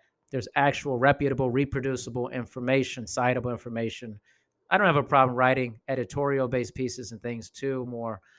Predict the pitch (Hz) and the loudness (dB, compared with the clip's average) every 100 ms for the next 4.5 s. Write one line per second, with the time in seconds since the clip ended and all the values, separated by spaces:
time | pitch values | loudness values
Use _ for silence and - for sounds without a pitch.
0 | _ _ _ - 123 113 113 113 - 143 | _ _ _ -10 -6 -4 -4 -4 -4 -4
1 | 135 127 127 123 131 127 123 - - 139 | -2 0 0 -2 -6 -6 -8 -8 0 4
2 | 135 127 117 _ 123 - 202 190 127 - | 4 2 -4 _ -4 4 6 6 0 0
3 | 139 123 131 120 113 - - 139 - 127 | 0 2 2 2 0 -2 2 2 2 -8
4 | 117 - 120 113 107 | -8 -6 -6 -6 -8